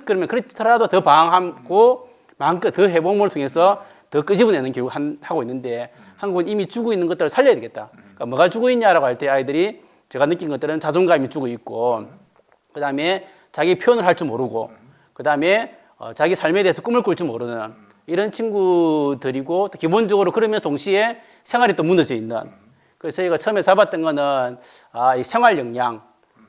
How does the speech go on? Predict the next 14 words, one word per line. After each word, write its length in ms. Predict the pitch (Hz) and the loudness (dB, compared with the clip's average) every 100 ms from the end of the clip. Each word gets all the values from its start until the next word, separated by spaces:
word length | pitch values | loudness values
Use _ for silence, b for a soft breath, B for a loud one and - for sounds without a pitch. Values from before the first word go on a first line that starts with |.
| _ | _
그다음에 540 | - 135 156 196 196 - - | -10 -6 0 -2 -2 -12 -14
또 80 | |
진로 280 | 120 151 175 | -6 2 6
역량, 460 | 180 135 131 113 - _ _ _ - | 6 4 0 -2 -6 _ _ _ -14
또 100 | - | 0
관계 260 | 185 208 156 | 4 4 4
역량 420 | 120 123 117 110 - - | 0 -4 -6 -8 -20 -20
세 140 | - 165 | -12 -2
가지 140 | 170 | 2
잡았는데 560 | 160 190 160 123 135 131 | 4 2 2 -2 -4 -4
이거는 320 | 175 208 196 | -2 0 2
따지면은, 640 | 185 190 196 180 208 240 - b b b b | 0 0 -2 0 0 0 -8 b b b b
어, 300 | 113 117 117 - | -6 -4 -4 -6
이 360 | 165 165 160 | -6 -4 -4